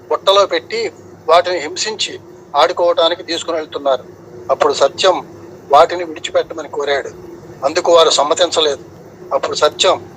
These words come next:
దివ్య సంకల్పంతో ఆ కప్పల్ని పావురాలుగా మార్చివేసి, "బుట్టలో కప్పలు లేవు, చూడండి" అన్నాడు. వారు మూత తీసి చూసేసరికి ఆ పావురాలన్నీ వినువీధిలోకి ఎగిరిపోయింది. నిజమే, సత్యసాయి భగవానుడు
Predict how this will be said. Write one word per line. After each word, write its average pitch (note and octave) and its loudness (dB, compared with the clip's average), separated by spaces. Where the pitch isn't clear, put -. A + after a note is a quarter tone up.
దివ్య F#3 0
సంకల్పంతో F3 0
ఆ D3 2
కప్పల్ని D#3+ 0
పావురాలుగా F#3 4
మార్చివేసి, F3 0
"బుట్టలో F#3 4
కప్పలు F3+ 2
లేవు, E3+ 0
చూడండి" F3 2
అన్నాడు. C#3+ -2
వారు E3 6
మూత F#3+ 2
తీసి G3 -4
చూసేసరికి D#3 -6
ఆ D3 8
పావురాలన్నీ E3 4
వినువీధిలోకి F3 -4
ఎగిరిపోయింది. - -4
నిజమే, D#3 -2
సత్యసాయి F3 4
భగవానుడు E3+ 6